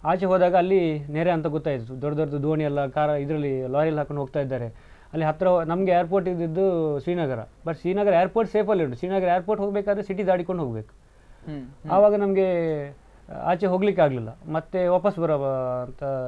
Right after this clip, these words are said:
Speaker 1: ಡಿಸೈಡ್ ಮಾಡಿದೆ. ವಾಪಸ್ ಬರುವಾಗ ಪುನಃ ಜೋಜಿಲಾ ಬ್ಲಾಕ್ ಆಗಿತ್ತು, ಒಂದ್ ದಿವಸ ಅಲ್ಲಿ ಕಾರಲ್ಲಿ ಉಳಿಬೇಕಾಯ್ತು. ನೆಕ್ಸ್ಟ್ ಡೇ ಮತ್ತೆ ಜೋಜಿಲಾ ಕ್ರಾಸ್ ಮಾಡ್ಕೊಂಡು ಬಂದೆವು, ಹೇಗೂ ಕಾರ್ಗಿಲ್ ತಲುಪಿದೆವು. ಕಾರ್ಗಿಲ್ ರೂಮಲ್ಲಿ ತಲುಪಿದೆವು. ರೂಮಿಂದ ಮತ್ತೆ ಪುನಃ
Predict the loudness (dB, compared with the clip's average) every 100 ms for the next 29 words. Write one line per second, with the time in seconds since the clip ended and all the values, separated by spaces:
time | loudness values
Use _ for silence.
0 | -8 -4 -2 -2 -4 -4 -4 -4 -2 -2
1 | 0 -2 -2 -2 -2 -2 -2 -2 -2 -4
2 | -4 -6 -8 -10 -16 -20 -20 -8 -4 -4
3 | -2 -2 -2 -2 -2 0 -2 -4 -4 -8
4 | -10 -12 -14 -16 -20 -8 -6 -4 -4 -2
5 | -2 -2 -2 0 0 -2 0 -2 -2 -4
6 | -4 -4 -2 -2 -4 -6 -8 -14 -20 -20
7 | -20 -6 0 0 0 -2 -2 -4 -6 -8
8 | -6 -4 -2 -2 0 0 0 -2 -2 -4
9 | -6 -6 -6 -4 -4 -2 -4 -4 -6 -4
10 | -4